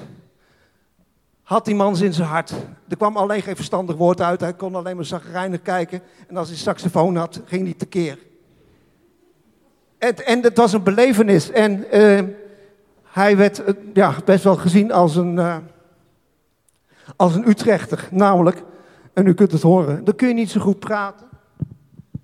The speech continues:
Je kunt eigenlijk helemaal niet zoveel als Utrechter. Maar je weet wel hoe je plezier moet maken. En als ik denk aan plezier maken, denk ik van,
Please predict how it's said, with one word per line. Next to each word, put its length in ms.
Je 160
kunt 200
eigenlijk 220
helemaal 220
niet 100
zoveel 300
als 120
Utrechter. 540
Maar 120
je 80
weet 240
wel 220
hoe 300
je 140
plezier 380
moet 160
maken. 440
En 120
als 160
ik 140
denk 220
aan 80
plezier 340
maken, 380
denk 160
ik 120
van, 240